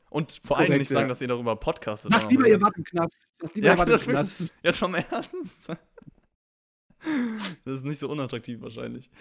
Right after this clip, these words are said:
Speaker 2: Ja.
Speaker 1: Oh Mann. Ähm, zweiundzwanzig Frauen, du hast es schon ganz am Anfang erwähnt, äh, haben jetzt die Chance, sich die letzte Rose zu krallen. Und die wurden auch am Anfang kurz gezeigt, kurz genannt, alle. Also dieses Video, wo man dann einen Eindruck von den Personen hatte, mit Namen.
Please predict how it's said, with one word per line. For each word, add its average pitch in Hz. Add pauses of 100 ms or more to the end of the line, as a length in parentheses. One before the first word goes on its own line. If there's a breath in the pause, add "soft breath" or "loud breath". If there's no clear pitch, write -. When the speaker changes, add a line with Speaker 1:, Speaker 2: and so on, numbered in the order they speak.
(440 loud breath)
Speaker 2:
Ja. 151
Speaker 1:
Oh 131
Mann. 113 (240)
Ähm, 123
zweiundzwanzig 208
Frauen, 160
du 127
hast 131
es 139
schon 131
ganz 143
am 143
Anfang 139
erwähnt, 120
äh, 117
haben 147
jetzt 147
die 135
Chance, 156
sich -
die 117
letzte 117
Rose 117
zu -
krallen. 107
Und 104 (220 soft breath)
die 117
wurden 165
auch 156
am 143
Anfang 143
kurz 147
gezeigt, 147
kurz -
genannt, 139
alle. 135 (240 soft breath)
Also 113
dieses 110
Video, 135 (220 soft breath)
wo 117
man 117
dann 113
einen 113
Eindruck 131
von 123
den 117
Personen 117
hatte, 113 (140)
mit 107
Namen. 117